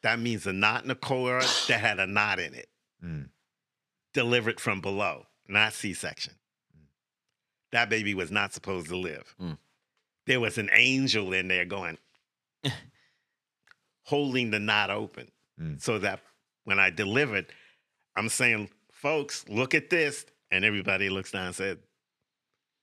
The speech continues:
Speaker 1: "We've seen a miracle here."
Speaker 3: Mm.
Speaker 1: And that's, and, and my whole, you know, my, my wife was praying like crazy. Donetta was in there. She was praying like crazy. She said, "Every time you leave the door,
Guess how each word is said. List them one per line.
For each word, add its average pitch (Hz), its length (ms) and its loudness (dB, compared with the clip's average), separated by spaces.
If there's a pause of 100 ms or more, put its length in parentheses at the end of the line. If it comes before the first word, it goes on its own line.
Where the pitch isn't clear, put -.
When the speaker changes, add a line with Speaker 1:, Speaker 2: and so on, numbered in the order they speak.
(440)
Speaker 1:
"We've 131 180 -2
seen 165 260 0
a 160 40 2
miracle 175 500 0
here." 151 400 0 (180)
Speaker 3:
Mm. 87 160 -6 (120)
Speaker 1:
And 80 180 -6
that's, - 360 -6 (840)
and, 98 340 2
and 107 160 -2
my 110 200 2
whole, 120 540 -2
you 123 160 4
know, 110 120 2
my, 104 240 0
my 104 180 2
wife 107 300 0
was 98 140 -4
praying 107 380 2
like 113 200 -2
crazy. 85 420 -8 (720)
Donetta 90 380 0
was 92 200 -4
in 90 140 -2
there. 90 140 -2
She 85 180 -6
was 78 180 -10
praying 120 560 2
like 131 260 2
crazy. 92 300 -4
She 78 40 -10
said, 98 140 -6 (220)
"Every 95 180 0
time 104 240 0
you 101 80 -2
leave 117 180 -4
the 123 80 -4
door, 87 360 -8